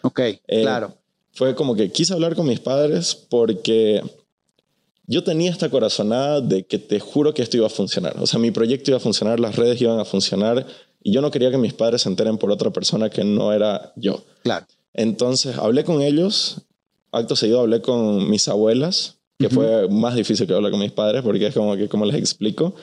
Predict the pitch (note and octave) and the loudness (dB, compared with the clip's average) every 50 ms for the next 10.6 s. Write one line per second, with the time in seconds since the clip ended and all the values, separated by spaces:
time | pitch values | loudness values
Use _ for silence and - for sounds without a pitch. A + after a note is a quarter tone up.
0 | - - C#3 B2+ C3+ C#3+ - - D3 C3+ C#3+ C#3 D3 D3 D3 D#3 B2+ - - - | -6 0 2 2 2 2 0 0 0 0 0 2 2 2 2 0 -2 -2 -4 -2
1 | - A#2+ A#2 B2+ A#2 A#2+ G2+ A#2 B2 C3+ D3+ B2+ - - A2+ A2+ A#2+ B2+ C3 C#3+ | -2 -2 -2 -2 -2 0 0 0 0 0 -2 -2 0 2 2 2 2 2 0 0
2 | D3+ D3+ - - - A2 G#2 G2+ - - - G#2+ A2+ A#2+ C3 B2+ C#3+ D3 A#2 G#2 | -2 -4 -6 -4 -2 0 0 0 -2 -4 -2 0 0 0 0 0 0 0 -2 -2
3 | - - C3 C#3+ D3 F3+ G3 - - - - - _ _ _ _ - G2+ G2+ G2 | 0 0 2 2 2 2 0 -4 -6 -6 -8 -14 _ _ _ _ -2 -2 0 0
4 | A2+ G#2 G2+ G#2 - F#2+ C3 A#2+ G2+ G2+ G2+ - G#2 A2 A#2 G2 F2+ - G2+ - | 0 0 0 0 0 0 0 -2 -2 -2 -2 -2 -2 0 -2 0 0 -2 -2 0
5 | A#2 A#2+ B2 B2 D3+ C#3 C3 A#2+ A2+ C#3+ D3+ D#3 D#3+ D3+ D3 C3+ A#2 A#2 A2 G2 | 0 -2 0 -2 -2 0 0 2 2 2 2 2 2 2 2 2 2 2 0 0
6 | - G#2 B2 B2+ G#2 F#2+ G2+ - - - - - - _ _ _ - B2+ A#2+ A2 | 0 0 0 0 0 -2 -2 -4 -4 -10 -18 -20 -20 _ _ _ -4 -4 -4 -4
7 | G#2 G#2 - G#2 G#2+ A2+ A#2 B2+ B2+ B2 B2 - - - A2+ - - A#2 A2+ A#2 | -4 -2 0 2 2 4 4 2 0 0 -4 -8 -8 -4 -4 -2 0 0 0 0
8 | A#2+ A#2+ A#2 A2+ A2+ A2+ A2+ A2 A2+ - - A2+ A#2+ B2+ B2+ A2 G2+ G2 - G2+ | 2 2 2 2 2 4 2 2 0 0 0 0 0 2 2 2 2 2 0 -2
9 | - - G#2 G2+ G#2 G2+ - - G#2 G#2 G2+ - - - G#2+ G#2 G2+ G2 - G2 | 0 2 2 2 2 0 0 0 0 0 0 -2 -2 -2 -2 0 0 0 0 0
10 | G2 G2 G2+ - - G#2 - - - - - | 0 0 0 0 -2 -2 -2 -2 -2 -4 -8